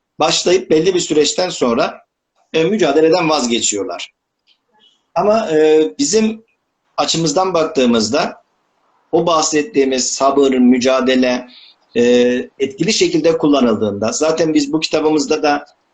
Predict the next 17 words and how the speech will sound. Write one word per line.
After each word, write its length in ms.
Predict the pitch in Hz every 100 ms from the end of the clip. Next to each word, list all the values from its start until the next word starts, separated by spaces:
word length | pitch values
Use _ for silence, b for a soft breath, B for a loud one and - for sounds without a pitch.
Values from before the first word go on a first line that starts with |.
| -
basamaklar 600 | 143 143 151 151 156 156
halinde 720 | 143 139 131 123 120 113 120 -
isteden, 680 | 139 - 151 135 139 131 - _ -
yani 240 | 117 113
kişi 440 | - 139 151 151 -
olduğu 540 | 143 143 147 160 156
yer, 220 | 147 156 - _ _ _
olmak 420 | 135 147 156 170 147
istediği 540 | - 147 131 139 135
yere 300 | 131 151 160
doğru 420 | 139 117 135 160 _ -
basamaklar 600 | 135 147 147 156 156 156
oluşturarak 880 | 156 156 151 - 175 185 143 - - _ _ _ 196
biz 120 | 208
o 140 | 190 196
basamaklardan 880 | 185 180 165 160 139 120 123 139 107
nasıl 500 | 160 208 233 226 220